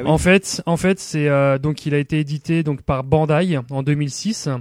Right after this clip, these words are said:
Speaker 2: C'est comme le, comme le précédent jeu sur PlayStation deux, c'est un, c'est un jeu action combat.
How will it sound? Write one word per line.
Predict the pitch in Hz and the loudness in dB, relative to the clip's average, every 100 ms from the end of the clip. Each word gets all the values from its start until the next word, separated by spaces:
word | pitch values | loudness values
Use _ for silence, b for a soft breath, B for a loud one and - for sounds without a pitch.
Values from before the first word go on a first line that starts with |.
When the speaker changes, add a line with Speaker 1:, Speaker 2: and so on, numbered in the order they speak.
| - _ _ - | -8 _ _ -14
Speaker 2:
C'est | - 147 | -6 -4
comme | - 196 196 | 0 2 6
le, | 190 180 175 170 165 160 | 8 8 8 6 4 2
comme | - 202 | 0 2
le | 190 | 2
précédent | 170 160 165 170 | 0 -2 0 0
jeu | 156 | 0
sur | 165 151 | -2 -4
PlayStation | 160 143 151 160 | -6 -6 -4 -2
deux, | 156 156 175 | 0 0 -2
c'est | - 135 | -4 -6
un, | 143 143 143 | -2 -2 -2
c'est | - - | -4 -4
un | 143 | -2
jeu | 143 170 | -2 -2
action | 160 - - 165 | -4 -4 -2 -2
combat. | 147 151 143 147 | -2 -4 -2 -2